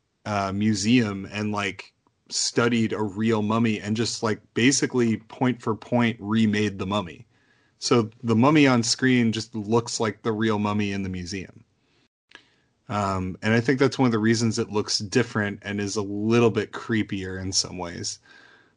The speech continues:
Uh, so I think that's pretty awesome. Um, and, like, the, the makeup effects and everything that went into it, like, it was a, uh, Les Bowie creation.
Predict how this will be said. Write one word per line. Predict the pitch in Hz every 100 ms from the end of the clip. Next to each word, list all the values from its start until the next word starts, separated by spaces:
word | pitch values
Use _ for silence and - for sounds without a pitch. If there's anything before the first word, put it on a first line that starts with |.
| _ _ -
Uh, | 101 98 95
so | 95 113
I |
think | 110 120 110
that's | 110 107 - - - _ _ _ _ -
pretty | - 110 98
awesome. | 85 95 - 92 95 - _ - _ _ _ _
Um, | 110 107 101 98 98 92 - _ _ _ _ _ -
and, | 131 135 127 117 - _ _
like, | 127 131 127 _ 131
the, | 127 123 120 58 60 -
the | 123 113
makeup | 120 117 120
effects | 117 - 110 -
and | 117
everything | 110 110 117 110
that | 82
went | 101
into | 101 104 - 104
it, | 104
like, | 101 95
it | 131
was | 131 123
a, | 117 110 101
uh, | - 104 98 98 95 92 -
Les | 120 127 123
Bowie | - 120 117
creation. | 113 104 95 90 - 98